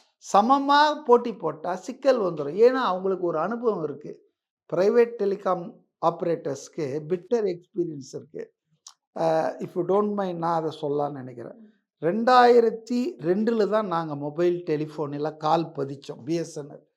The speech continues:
Although நாங்க ஒரு நூறு வருஷ பேக்ரவுண்ட் எக்ஸ்பீரியன்ஸ் எங்களுக்கு இருக்கு. இந்தியன் பி என் டி, Department of Telecom, இப்ப பி எஸ் என் எல், நாளைக்கு எந்த பேர்ல இருக்குமோ, பேர்கள் மாறலாம்.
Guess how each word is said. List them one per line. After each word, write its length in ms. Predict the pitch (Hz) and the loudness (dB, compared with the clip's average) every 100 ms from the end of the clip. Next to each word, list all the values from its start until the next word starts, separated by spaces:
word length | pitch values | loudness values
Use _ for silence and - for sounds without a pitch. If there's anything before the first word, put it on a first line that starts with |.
| _ _ _ _ - | _ _ _ _ 2
Although 720 | 170 208 208 240 208 185 294 | 6 6 8 8 8 4 0
நாங்க 300 | 214 185 190 | -4 -4 0
ஒரு 160 | 180 170 | 0 0
நூறு 360 | 175 214 233 226 | 0 -2 0 2
வருஷ 560 | 208 196 - 202 190 160 | 2 0 -2 0 0 2
பேக்ரவுண்ட் 600 | 185 180 185 180 185 165 | 0 0 -2 -2 0 -4
எக்ஸ்பீரியன்ஸ் 640 | 151 - 196 165 160 151 | -8 -10 -8 -4 -4 -6
எங்களுக்கு 360 | 143 135 127 139 | -8 -6 -6 -8
இருக்கு. 240 | 123 - - - _ - - _ _ - | -8 -10 -12 -18 _ -20 -20 _ _ -10
இந்தியன் 520 | 175 180 185 175 180 | -4 4 4 4 -2
பி 160 | 175 | -2
என் 240 | 170 170 160 | -2 -2 -4
டி, 380 | 156 156 - - _ _ _ _ _ _ | -6 -8 -12 -20 _ _ _ _ _ _
Department 640 | 165 175 175 170 156 151 151 | -4 2 2 0 -4 -8 -6
of 200 | 147 - | -6 -6
Telecom, 480 | 151 147 151 143 190 - _ _ | -6 -6 -8 -8 -8 -14 _ _
இப்ப 300 | 196 - 202 | -12 -2 -2
பி 180 | 151 185 | -2 -2
எஸ் 240 | 180 180 | -2 -2
என் 160 | 143 139 | -8 -8
எல், 180 | 143 - | -12 -8
நாளைக்கு 420 | 196 208 202 196 | -2 0 0 -2
எந்த 260 | 190 202 202 | -2 -4 0
பேர்ல 300 | 196 185 185 | 0 2 0
இருக்குமோ, 300 | 180 180 170 | 0 -6 -12
பேர்கள் 580 | - 202 247 247 240 208 | 0 6 8 8 6 4
மாறலாம். 520 | 190 - - - | 2 -2 -4 -12